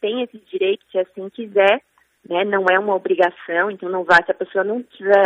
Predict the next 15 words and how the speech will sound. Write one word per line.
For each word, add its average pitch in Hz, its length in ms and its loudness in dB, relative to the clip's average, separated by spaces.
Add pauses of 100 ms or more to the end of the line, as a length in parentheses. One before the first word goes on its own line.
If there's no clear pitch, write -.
(280)
se - 80 -10
a - 20 -6
mulher 180 240 -2
não 208 120 -4
tiver 214 400 0
quem 180 180 -16
levar, 175 640 2
não 160 180 -18
vai 196 160 -4
impedir 190 540 -8
ela 170 240 -2
de - 140 -20
fazer 196 200 -8
um 196 40 -20
procedimento, 202 580 -8